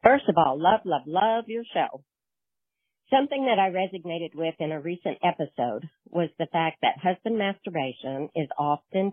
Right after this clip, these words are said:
tainted in marriage due to a history of porn masturbation. And in today's times, I feel nearly every marriage experiences this to some degree. Depending on many variables such as duration, frequency, loss of function,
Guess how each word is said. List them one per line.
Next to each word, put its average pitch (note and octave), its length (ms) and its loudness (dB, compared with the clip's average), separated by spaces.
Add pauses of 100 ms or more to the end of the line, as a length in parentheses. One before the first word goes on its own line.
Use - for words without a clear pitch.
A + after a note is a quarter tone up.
tainted E3 360 0
in D#3+ 200 -2
marriage D3 340 0 (100)
due D3+ 160 -2 (120)
to D3+ 60 2
a C#3 160 0
history C#3+ 560 2 (440)
of D#3+ 120 8 (120)
porn E3 260 8
masturbation. D#3 920 2 (460)
And F3 120 10
in F3 200 6
today's G3 300 4 (100)
times, E3 380 4
I D#3 140 -2
feel E3+ 160 -2
nearly E3+ 440 0
every F#3 320 0
marriage D3+ 380 -4
experiences D#3 800 0
this C3 220 2 (140)
to C#3 60 -2 (100)
some C3 160 4
degree. C#3 520 2 (480)
Depending A#3 400 10
on F#3 220 8
many G#3 300 6
variables D#3 500 0
such C#3 260 0
as C3 400 0 (320)
duration, D#3+ 720 2
frequency, D#3 640 2
loss D3+ 300 2
of F#3 120 -4
function, D3+ 480 0